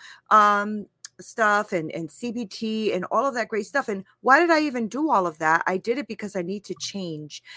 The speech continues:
And the only way I can help change others is if I go deep and do the work and change myself. Um, and I am really happy that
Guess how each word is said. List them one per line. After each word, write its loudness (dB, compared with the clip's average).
And 0
the 2
only 2
way 2
I 4
can -4
help 2
change -4
others 0
is -8
if -4
I 4
go 2
deep -6
and -6
do -6
the -2
work 0
and -4
change -6
myself. 0
Um, 6
and 0
I 10
am 2
really -2
happy 0
that 0